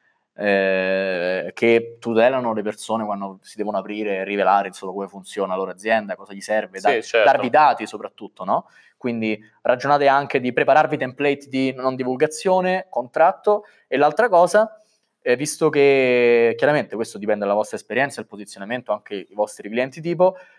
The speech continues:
Speaker 1: però, eh, in Italia potrebbe essere una buona idea farvi pagare con un anticipo. Oppure
Speaker 2: Almeno un pochino.
Speaker 1: farvi pagare, ma anche dieci euro al, al primo giorno.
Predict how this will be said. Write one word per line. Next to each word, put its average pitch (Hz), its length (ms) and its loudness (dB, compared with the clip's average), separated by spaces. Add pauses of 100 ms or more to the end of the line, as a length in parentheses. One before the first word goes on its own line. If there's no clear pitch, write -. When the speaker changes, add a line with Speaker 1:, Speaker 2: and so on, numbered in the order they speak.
(160)
Speaker 1:
però, 170 540 4 (840)
eh, 117 460 0
in 202 120 -4
Italia 143 500 4
potrebbe 175 380 -4
essere - 200 -6
una 120 100 -4
buona 147 200 -6
idea 107 300 0
farvi 113 260 -6
pagare 107 360 -2
con 104 160 -10
un 95 100 -12
anticipo. 98 560 -14 (520)
Oppure 165 460 2
Speaker 2:
Almeno 151 360 0
un 156 100 -2
pochino. 156 1000 2
Speaker 1:
farvi 175 340 2
pagare, 165 580 4
ma 156 100 2
anche 190 220 -2
dieci 151 300 -2
euro 131 560 4
al, 160 340 2
al 156 220 0
primo 147 300 -8
giorno. 104 420 -8